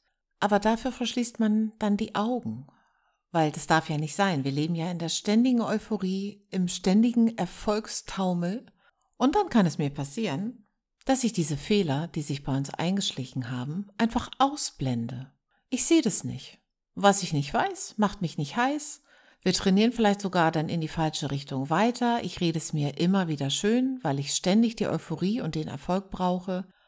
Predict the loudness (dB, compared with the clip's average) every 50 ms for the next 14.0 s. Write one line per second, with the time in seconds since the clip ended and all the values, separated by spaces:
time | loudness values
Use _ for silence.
0 | _ _ 4 6 6 6 4 2 2 2 0 2 4 2 2 2 -2 -2 -2 -2
1 | -2 -2 -4 -4 -2 0 -2 -2 -2 -4 -2 0 0 0 0 0 -2 -4 -2 -2
2 | -2 -2 -2 -2 -4 -4 -6 -6 -4 -2 -2 -2 -2 0 -2 -2 -2 0 -2 -2
3 | 0 0 -2 -2 -4 -6 -6 -8 -6 -6 -4 -4 -4 -4 -8 -6 _ 0 0 0
4 | 0 -4 -2 -2 -2 -2 -2 -2 -2 -2 -2 -4 -4 -4 -4 -4 -6 -4 -4 -2
5 | -2 -2 -4 -4 -6 -8 -8 -8 -8 -12 -14 -18 _ _ _ _ _ _ 2 4
6 | 4 4 2 0 -4 -4 -4 -6 -8 -10 _ _ _ _ _ _ _ _ 0 2
7 | 2 0 0 0 -4 -2 0 0 0 0 0 -2 -4 -6 -6 -6 -6 -6 -10 -20
8 | -20 -20 _ _ _ _ _ _ -6 -6 -2 -2 -2 -2 -2 -4 0 2 2 2
9 | 2 0 -4 -4 -4 -6 -6 -6 -6 -6 -8 _ _ _ _ -2 -2 0 0 -2
10 | -4 -6 -8 -6 -4 -6 -6 -8 -8 -12 -14 -14 -14 _ _ _ -8 -6 -4 -4
11 | -4 -6 -6 -6 -6 -6 -6 -8 -10 -12 -14 -16 -16 _ -20 _ _ _ _ _
12 | _ -2 0 0 0 -2 -4 -4 -4 -4 -2 -4 -6 -6 -6 -4 -2 -2 -2 -2
13 | -4 -8 -8 -8 -10 -10 -8 -6 -6 -4 -4 -6 -6 -6 -4 -4 -4 -6 -8 _